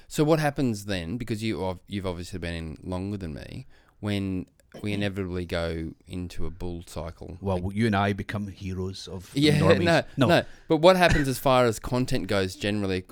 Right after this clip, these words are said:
Speaker 1: ac-, across pods and all that kind of
Speaker 2: Everything.
Speaker 1: stuff? But
Speaker 2: Sorry,
Speaker 1: i-,
Speaker 2: sorry.
Speaker 1: is it like the education piece sort of starts again? So, so all the stuff about security and even home mining and, you know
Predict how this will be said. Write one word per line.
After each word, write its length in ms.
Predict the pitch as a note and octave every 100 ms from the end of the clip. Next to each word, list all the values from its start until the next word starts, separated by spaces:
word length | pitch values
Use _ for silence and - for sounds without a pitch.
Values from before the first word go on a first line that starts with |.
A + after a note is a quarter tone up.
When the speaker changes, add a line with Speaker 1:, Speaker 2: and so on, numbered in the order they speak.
| G2+
Speaker 1:
ac-, 80 | -
across 540 | A2+ - G#2+ F#2+ - -
pods 340 | - A2 G#2 F#2+
and 100 | G2+
all 120 | A2
that 140 | B2 -
kind 120 | G2+
of 80 | F#2+
Speaker 2:
Everything. 320 | A#2 G2+ F#2
Speaker 1:
stuff? 120 | G2+ - -
But 540 | - A2+ F2+ G2 - -
Speaker 2:
Sorry, 180 | F2 A#2
Speaker 1:
i-, 20 |
Speaker 2:
sorry. 120 | -
Speaker 1:
is 80 | A#2+
it 140 | A2+ -
like 460 | A2 A2 A2 - - _ _ _ _ _ _ _ _ -
the 240 | A#2+ A#2
education 600 | A2+ G#2+ - - - G#2
piece 240 | - F#2 -
sort 140 | G2+
of 60 | F2
starts 340 | - E2 -
again? 300 | D#2 D2+ C2
So, 260 | - G2+ E2+
so 220 | - G2 G2
all 140 | A2
the 100 | G#2
stuff 220 | - G2
about 300 | G2 F#2 F2
security 720 | - F#2 B2 A2 G2 F2+ E2+
and 300 | E2+ E2+ E2 - - - - -
even 240 | C#2+ G#2 F2
home 240 | A2 A2+
mining 540 | G#2+ F#2+ F#2 F#2 F2
and, 180 | E2+ F2 - - _ -
you 80 | G#2+
know 240 | F2 F2+